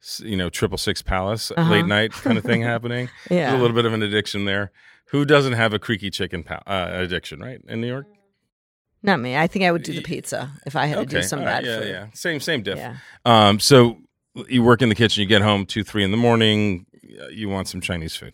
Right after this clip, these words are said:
Speaker 1: That's just how it goes. So between my food and the creaky chicken, I ended up, you know, really overweight, really bad shape. Um, doctor had, you know, one of those kick in the gut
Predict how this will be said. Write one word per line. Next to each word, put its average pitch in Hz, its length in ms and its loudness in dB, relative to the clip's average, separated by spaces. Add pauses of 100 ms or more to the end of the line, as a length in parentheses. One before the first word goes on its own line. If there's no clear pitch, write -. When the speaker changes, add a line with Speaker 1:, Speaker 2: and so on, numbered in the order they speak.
Speaker 1:
That's 101 200 -6
just 90 180 -6
how 80 120 -6
it - 100 -14
goes. - 240 -14 (220)
So 117 220 6
between 117 500 2
my 120 180 8
food 120 260 4
and 104 140 2
the 98 80 -2
creaky 101 300 -6
chicken, 98 480 -4 (340)
I 101 100 0
ended 98 220 4
up, 92 200 2 (280)
you 90 80 -8
know, 78 100 -8
really 120 360 8
overweight, 92 580 4
really 95 240 0
bad 87 320 -4
shape. 85 320 -2 (160)
Um, 82 400 -8 (480)
doctor 90 480 2 (220)
had, 90 380 -2
you 95 100 -2
know, 87 100 0
one 87 140 0
of 85 40 -4
those 85 140 -6
kick - 240 -6
in 90 60 -4
the 85 80 -6
gut 85 340 -6